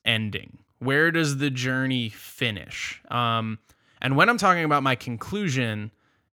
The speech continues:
in part, I'm talking about maybe there are illustrations that are in there, maybe there are some major themes that I'm, I'm thinking through or application points in particular. That's really what I'm trying to come up with. Where is it that I want this journey to end?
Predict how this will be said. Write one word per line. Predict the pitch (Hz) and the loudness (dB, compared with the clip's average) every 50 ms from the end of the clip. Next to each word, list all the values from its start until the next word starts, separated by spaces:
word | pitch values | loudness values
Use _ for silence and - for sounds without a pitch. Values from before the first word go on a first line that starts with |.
| _ _ _ | _ _ _
in | - 165 165 160 139 | -2 0 0 0 0
part, | - - - 156 190 196 | 0 2 4 4 4 4
I'm | 190 180 143 | 2 0 0
talking | - 170 165 160 143 156 151 147 | 0 2 2 2 2 0 -2 2
about | 139 143 131 - | 2 2 2 4
maybe | 113 127 135 135 135 | 2 2 2 2 2
there | 127 123 117 113 | 2 2 2 2
are | |
illustrations | 104 113 107 107 - - 185 190 180 - - 185 175 147 | 0 -2 -4 -4 -4 -4 -2 -2 -2 -2 -4 -4 -4 -2
that | 151 160 151 | -2 0 0
are | 156 156 | 0 0
in | 151 151 151 | -2 -2 -2
there, | 151 147 143 143 143 139 135 | -2 -2 0 0 0 0 0
maybe | 131 127 123 127 127 120 127 127 | 0 0 0 0 0 0 0 -2
there | 117 113 120 113 113 113 113 110 110 104 - - - - - - - - - - - - - - _ _ - | 0 0 0 0 2 2 2 0 0 -2 -6 -12 -20 -20 -20 -20 -20 -20 -20 -20 -20 -20 -20 -20 _ _ 0
are | 147 139 | 2 2
some | - - 147 139 135 135 | 4 4 4 4 4 4
major | 143 143 147 143 120 143 139 117 | 4 4 2 2 2 2 0 0
themes | - - 151 147 147 147 143 139 123 | -2 -2 -2 -2 0 0 0 0 0
that | 127 135 127 - - | 0 0 0 0 0
I'm, | - 131 123 120 120 120 117 101 - - | -2 -2 -2 -2 -2 -4 -6 -6 -6 -6
I'm | 127 117 | -6 -6
thinking | 110 - - 185 190 190 156 175 180 170 160 139 | -8 -6 -4 -2 -2 -2 0 -2 0 0 -2 -2
through | - 165 160 156 156 151 151 147 143 131 | -2 -2 0 0 2 2 2 0 0 0
or | 110 127 123 - - 135 | 0 -2 -2 0 0 0
application | 139 151 - - 120 110 - - 151 156 170 151 - 180 170 151 | 0 0 0 -4 -8 -8 -6 -6 -4 -2 -2 0 0 -2 -2 -2
points | - 175 170 170 165 - | -4 -4 -4 -4 -4 -4
in | 147 139 | -4 -6
particular. | 123 - 123 - - 165 - - 170 165 165 160 156 147 | -6 -6 -6 -6 -4 -4 -4 -4 -4 -2 0 0 0 0
That's | 151 165 190 160 160 | 0 -2 -2 -2 -2
really | 156 151 156 156 151 139 | 0 2 4 4 4 4
what | 131 131 123 | 2 2 0
I'm | 120 120 | 0 -2
trying | - - 127 117 107 | -2 0 0 0 0
to | 104 | -4
come | - - 117 104 | -6 -6 -6 -4
up | 101 - - | -6 -6 -6
with. | 104 82 - - - - | -10 -10 -10 -12 -16 -18
Where | 135 127 135 139 151 170 185 196 202 190 - - | -10 -6 -2 0 2 2 2 2 2 0 -4 -4
is | 147 147 147 143 131 131 | -4 -2 -2 0 0 -2
it | 135 131 127 - - | -2 -2 -2 -2 -4
that | 131 123 120 | -2 0 0
I | 120 117 113 | 0 0 0
want | 117 120 127 135 139 - - | 0 0 0 -2 -2 -4 -4
this | 139 139 143 139 - - | -4 -4 -4 -4 -6 -8
journey | 131 127 127 127 131 135 147 160 160 | -6 -4 -2 -2 0 0 -2 -2 -2
to | 170 - - | -2 -2 -2
end? | 117 110 110 107 113 117 117 | -2 -4 -4 -4 -6 -8 -8